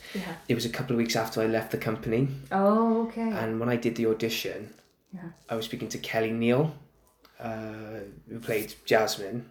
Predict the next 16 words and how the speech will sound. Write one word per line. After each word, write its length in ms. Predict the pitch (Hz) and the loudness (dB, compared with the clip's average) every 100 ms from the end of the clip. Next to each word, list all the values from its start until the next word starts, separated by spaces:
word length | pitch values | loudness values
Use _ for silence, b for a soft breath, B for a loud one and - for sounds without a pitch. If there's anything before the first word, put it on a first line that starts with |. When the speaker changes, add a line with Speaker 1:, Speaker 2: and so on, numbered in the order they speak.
| - | 4
Speaker 1:
Oh, 320 | 220 208 190 B B B B | 8 8 4 B B B B
Speaker 2:
So 180 | - 220 | 4 4
Speaker 1:
yes, 60 | |
Speaker 2:
Kelly, 320 | 214 110 208 202 | 6 2 0 0
Speaker 1:
yeah. 180 | - | -2
Speaker 2:
bless 260 | - 117 - | 2 0 2
her 80 | 110 | 0
heart. 320 | 110 110 - - - _ _ _ _ - - - | 0 -2 -8 -18 -20 _ _ _ _ -4 -4 4
Um, 520 | 123 120 120 117 113 | 8 8 8 6 0
I 60 | 110 | -6
spoken 320 | - 117 117 | -2 -2 -2
to 120 | 113 | -2
her 220 | 117 117 | 2 2
and 120 | 113 | 0
everything, 460 | 110 110 - 117 113 | -4 -6 -6 -6 -6
and 300 | 113 113 | -8 -8